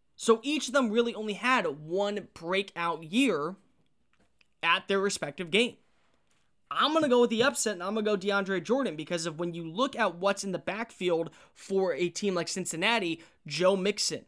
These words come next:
Uh, they also have a plethora of draft picks this year. If they don't think Williams is the guy, they can use it on another runner. They've always had Gio Bernard back there.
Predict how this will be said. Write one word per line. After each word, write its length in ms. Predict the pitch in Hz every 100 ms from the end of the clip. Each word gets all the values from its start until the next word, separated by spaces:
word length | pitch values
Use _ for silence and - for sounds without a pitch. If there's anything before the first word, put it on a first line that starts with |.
| _ _ -
Uh, 240 | 156 156
they 140 | 156
also 300 | 165 180 202
have 380 | 170 175 175 170 -
a 100 | 170
plethora 520 | - 185 190 196 185
of 120 | 165
draft 380 | 147 170 202 220
picks 200 | 170 -
this 240 | 165 151
year. 180 | 131 123
If 100 | 127
they 100 | 156
don't 180 | 185 196
think 160 | 196 175
Williams 320 | 185 185 180
is 120 | 170
the 80 | 165
guy, 240 | 185 196
they 120 | 135
can 220 | 143 143 135
use 240 | 151 165
it 80 | 180
on 180 | 170 165
another 360 | 160 160 170
runner. 380 | 147 170 190 - _ _ _ -
They've 200 | 180 175 -
always 420 | 170 185 202 202 196
had 380 | 185 175 165
Gio 260 | 147 185 180
Bernard 400 | 170 160 180 185
back 260 | 147 127 -
there. 200 | 123